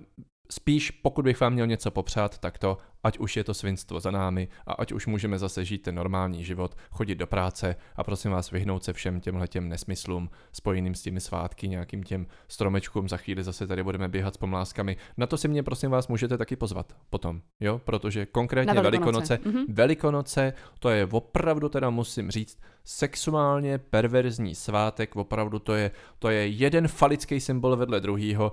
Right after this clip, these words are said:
Speaker 1: jako Velikonoce, tam si smlsnete opravdu na tom, jak nechutní ty naši předkové byli.
Speaker 2: Tak ale o tom zase příště. Tak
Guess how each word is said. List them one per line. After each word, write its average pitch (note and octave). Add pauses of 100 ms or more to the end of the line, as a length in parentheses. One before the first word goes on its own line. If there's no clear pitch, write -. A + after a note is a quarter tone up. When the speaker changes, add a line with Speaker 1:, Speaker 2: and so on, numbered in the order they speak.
(160)
Speaker 1:
jako A2+
Velikonoce, C3
tam G#2+
si A2+
smlsnete G2+
opravdu G2+
na F#2+
tom, G2+ (240)
jak G#2
nechutní G#2+
ty G2
naši -
předkové F#2+
byli. E2 (200)
Speaker 2:
Tak G3
ale E3+
o D#3+
tom D#3+
zase D3+
příště. - (400)
Tak F#3